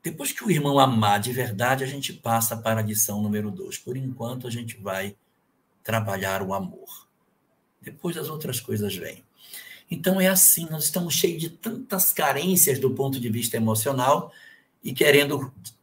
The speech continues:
contemplar todas as faces dessa sua figura tridimensional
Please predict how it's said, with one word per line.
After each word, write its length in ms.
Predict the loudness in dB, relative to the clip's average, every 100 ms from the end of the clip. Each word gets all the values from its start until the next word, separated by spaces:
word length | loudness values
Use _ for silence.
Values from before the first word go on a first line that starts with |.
| _ _ -4
contemplar 800 | -2 0 0 0 0 0 -2 -6
todas 340 | -2 0 2
as 220 | 0 -2
faces 560 | -4 0 0 0 -2 -4
dessa 400 | -4 0 0 0
sua 260 | -4 -6 -8
figura 600 | -10 -12 -8 -2 -2 -2
tridimensional 1000 | -6 -8 -6 -6 -6 -6 -6 -6 -8